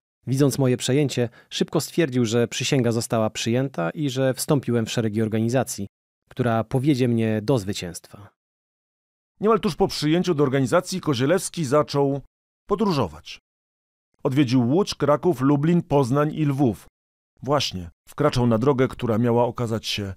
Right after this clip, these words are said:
Speaker 2: misją jego życia. Miał sporządzić raport na temat kształtowania się konspiracji i stanu kraju pod okupacją.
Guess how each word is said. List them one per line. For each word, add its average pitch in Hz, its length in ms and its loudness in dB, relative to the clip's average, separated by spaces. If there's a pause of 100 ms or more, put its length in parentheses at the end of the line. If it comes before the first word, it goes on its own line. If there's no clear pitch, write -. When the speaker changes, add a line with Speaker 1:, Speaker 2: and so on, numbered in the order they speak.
(280)
Speaker 2:
misją 131 400 2
jego 92 220 -2
życia. - 380 -8 (680)
Miał 151 140 2
sporządzić 135 460 -2
raport 160 340 0
na 135 100 0
temat 131 220 0
kształtowania 143 540 0
się 120 100 -4
konspiracji 147 800 -2
i 165 60 -4
stanu 156 440 0
kraju 117 380 0
pod 107 160 -6
okupacją. 95 640 -8